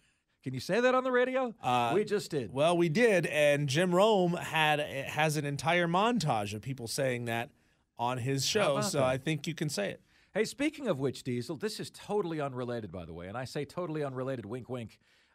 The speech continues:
Speaker 1: I have on Netflix last night.
Speaker 2: If you're talking about a beehole, I, I don't think I
Speaker 1: No,
Speaker 2: wanna
Speaker 1: no,
Speaker 2: hear
Speaker 1: no.
Speaker 2: about it.
Speaker 1: I have on Netflix last night. They had that little red tab that says recently added,
Speaker 2: Mm-hmm.
Speaker 1: and I clicked on the show, and it was Wanted Dead or Alive,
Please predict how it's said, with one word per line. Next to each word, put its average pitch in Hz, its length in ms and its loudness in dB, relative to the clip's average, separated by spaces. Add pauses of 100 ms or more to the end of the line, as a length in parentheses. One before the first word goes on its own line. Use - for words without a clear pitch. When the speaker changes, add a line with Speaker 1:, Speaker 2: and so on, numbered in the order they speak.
Speaker 1:
I 151 200 0
have 208 240 -2
on 185 200 -2
Netflix 147 440 -6
last 87 260 -10
night. 71 140 -10
Speaker 2:
If 113 100 -12
you're 143 100 -2
talking 165 300 -2
about 156 160 2
a 120 60 -2
beehole, 107 440 0
I, 113 140 -6
I 110 60 -6
don't 120 120 -6
think 143 120 0
I 151 140 4
Speaker 1:
No, 143 80 2
Speaker 2:
wanna 139 120 0
Speaker 1:
no, 135 60 -4
Speaker 2:
hear 131 100 -2
Speaker 1:
no. 131 80 -2
Speaker 2:
about - 140 -4
it. - 100 -14 (140)
Speaker 1:
I 143 80 -2
have 190 120 0
on 180 160 0
Netflix 156 440 -6
last 98 240 -8
night. 85 260 -10
They 135 140 -2
had 156 280 -4
that 151 200 -4
little 165 200 -6
red 147 320 -4
tab 143 360 -2
that 127 120 -6
says 120 280 -6
recently 135 560 -8
added, 127 420 -8 (260)
Speaker 2:
Mm-hmm. 120 300 -14
Speaker 1:
and 160 460 -4
I 147 120 -4
clicked 202 280 -8
on 175 140 -2
the 151 60 -6
show, 135 320 -4
and 135 80 -4
it - 80 -10
was 123 180 -8
Wanted 147 520 -6
Dead 135 200 -4
or 131 80 -4
Alive, 127 400 -6